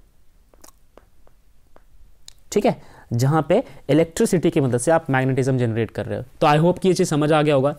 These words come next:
ये एक एक्सपेरिमेंट था ओरस्टेड का, ठीक है। इसके जो भी कॉन्सिक्वेंसेस थे, रिजल्ट्स थे, वो मैंने आपके सामने रख दिए हैं। अ, बस एक चीज़ का ध्यान रखना, करंट कैरिंग वायर होना चाहिए। You always took a current carrying wire while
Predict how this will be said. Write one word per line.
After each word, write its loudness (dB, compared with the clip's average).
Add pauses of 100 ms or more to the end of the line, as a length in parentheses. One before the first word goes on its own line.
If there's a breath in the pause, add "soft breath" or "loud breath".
ये 2
एक -4
एक्सपेरिमेंट -2
था 2
ओरस्टेड -2
का, -4 (320 loud breath)
ठीक 0
है। -2 (260 loud breath)
इसके 2
जो 2
भी 2
कॉन्सिक्वेंसेस 0
थे, 2
रिजल्ट्स 0
थे, 2
वो 0
मैंने 0
आपके -2
सामने 0
रख 0
दिए -2
हैं। -4
अ, 0
बस 0
एक 0
चीज़ 0
का 2
ध्यान 0
रखना, 0
करंट 2
कैरिंग 2
वायर 4
होना 0
चाहिए। -4 (180)
You 2 (140)
always 2
took 0
a 0
current 0
carrying 0
wire 0
while 2